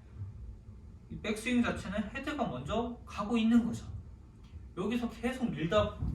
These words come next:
보면은 손을 굳이 이렇게 로테이션을 하지 않아도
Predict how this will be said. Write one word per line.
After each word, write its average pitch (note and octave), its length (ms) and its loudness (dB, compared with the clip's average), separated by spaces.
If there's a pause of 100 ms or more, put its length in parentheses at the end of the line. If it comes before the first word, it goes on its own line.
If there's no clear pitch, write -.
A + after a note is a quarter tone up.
보면은 G3 560 0 (220)
손을 B3 480 0
굳이 F#3 340 -2
이렇게 F3+ 640 0
로테이션을 F#3+ 760 0
하지 G3+ 180 -2
않아도 A2+ 640 0